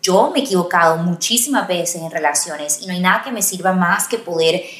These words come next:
ver la relación desde una perspectiva diferente y decir, "Ok,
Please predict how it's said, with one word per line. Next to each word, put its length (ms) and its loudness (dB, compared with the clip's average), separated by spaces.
ver 240 4
la 140 4
relación 480 0
desde 240 2
una 240 0
perspectiva 480 0
diferente 500 -6
y 80 -2
decir, 380 -4
"Ok, 160 -6